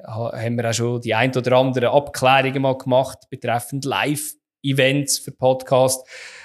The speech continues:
Ähm, da wird's zu gegebener Zeit auch Infos geben, ob wir das schaffen, ob wir das zustande bekommen, in welcher Form.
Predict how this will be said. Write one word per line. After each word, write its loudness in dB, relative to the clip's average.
Ähm, 2
da 2
wird's 4
zu 2
gegebener 2
Zeit -6
auch 0
Infos -4
geben, 4
ob -10
wir -6
das -4
schaffen, 2
ob -8
wir -10
das -6
zustande 2
bekommen, 2
in -8
welcher -2
Form. -4